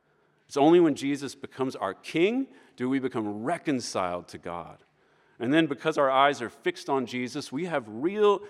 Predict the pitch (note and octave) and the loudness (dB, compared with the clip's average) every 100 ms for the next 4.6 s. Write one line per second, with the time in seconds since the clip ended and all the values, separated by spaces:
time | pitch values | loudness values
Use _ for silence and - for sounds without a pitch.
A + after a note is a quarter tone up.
0 | - - A2+ D3 G3+ G#3 B2+ G2 G2 A2 | -20 -16 -4 2 4 4 2 -2 -8 -10
1 | - - C3+ E3 F3 F3 D#3 C3+ - C3+ | -12 -4 0 2 4 4 2 0 -2 -4
2 | C3 B2 A#2 A#2 - C#3+ G2 F#2 F#2+ - | -4 -4 -6 -6 -8 -8 -6 -4 -4 -6
3 | - - A2+ A#2+ D#3 F3 E3 D#3 - - | -16 -10 -10 -4 2 4 4 2 -2 -8
4 | C3+ A2+ D3 D3+ A2 F2 | -10 -2 -2 0 -2 -6